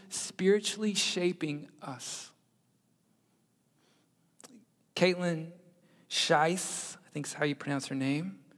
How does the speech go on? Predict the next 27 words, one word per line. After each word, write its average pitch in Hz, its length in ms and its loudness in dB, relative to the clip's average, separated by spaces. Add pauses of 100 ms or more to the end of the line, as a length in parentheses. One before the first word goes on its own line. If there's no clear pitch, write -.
(440)
wrote 156 340 6
a 151 60 2
book 151 220 4
called 160 280 4
The 143 100 2
Liturgy 180 800 2
of - 180 -8
Politics, - 1120 0 (1300)
that 160 160 2
we 202 560 4 (260)
in 175 60 6
the 175 80 4
church, 175 420 2
we 180 100 2
have 160 440 4
liturgies, 165 1160 -4 (1040)
but 175 280 2 (120)
there 170 200 2
is 165 100 4
a 175 60 2
liturgy 160 580 2
of 147 340 -4 (160)
politics. - 760 -2
Which 214 200 -2
liturgy 180 880 4
is 151 80 0
shaping 147 880 -2